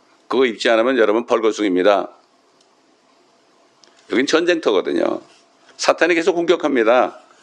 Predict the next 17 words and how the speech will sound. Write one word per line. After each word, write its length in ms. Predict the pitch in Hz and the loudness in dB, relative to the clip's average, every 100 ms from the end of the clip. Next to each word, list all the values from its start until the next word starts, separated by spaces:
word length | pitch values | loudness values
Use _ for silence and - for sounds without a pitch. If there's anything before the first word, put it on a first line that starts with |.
| _ _ _ | _ _ _
무장하라지 580 | - 139 156 160 156 147 | -6 -2 2 2 2 2
않으면 200 | 151 160 | 2 2
안 120 | 156 | 2
되거든요. 800 | 156 135 104 90 104 107 82 87 | 2 2 2 0 2 2 -4 -12
말씀으로 520 | 90 104 107 123 123 | -2 -2 -2 -2 -2
무장해야 420 | 131 127 123 113 107 | -2 -2 2 2 0
됩니다. 500 | 78 69 58 - - _ _ _ _ _ _ _ _ _ _ _ _ - - - - - | -2 0 0 -2 -10 _ _ _ _ _ _ _ _ _ _ _ _ -20 -20 -20 -20 -4
자, 200 | - 120 | 2 4
또 120 | 143 | 2
주님께서는 720 | 185 175 165 175 214 214 180 185 | 0 0 2 0 2 0 0 0
제자들과 520 | 147 151 156 151 156 | 2 4 2 2 2
함께 240 | 143 143 | 2 0
계실 280 | 131 117 120 | 0 0 0
때 80 | 135 | 0
마태복음 540 | 117 107 123 131 143 | 0 0 0 0 -2
이십사 640 | - 117 113 110 123 123 127 | -2 -4 -4 -2 2 2 2
장 280 | 143 147 | 0 0